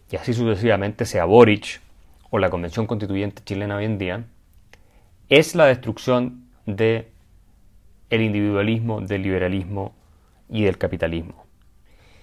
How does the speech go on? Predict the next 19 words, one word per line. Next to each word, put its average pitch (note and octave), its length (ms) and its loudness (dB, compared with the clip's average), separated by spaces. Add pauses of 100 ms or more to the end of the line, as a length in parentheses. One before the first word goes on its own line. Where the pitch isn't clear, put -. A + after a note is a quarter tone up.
(420)
Esa E3+ 520 8
es D3+ 240 0
la C3+ 320 6
mentalidad C3+ 960 2 (960)
que A2+ 100 0
inspira C#3+ 720 0 (540)
a - 80 0
esta - 180 -6
gente C3+ 500 -2
que B2+ 140 0
es, - 260 -6 (960)
y A#2+ 140 0
esto B2 180 2
es C3+ 40 6
lo B2+ 100 4
que A#2+ 80 0
no A#2 80 0
entiende A2 720 2 (160)
nunca B2+ 640 2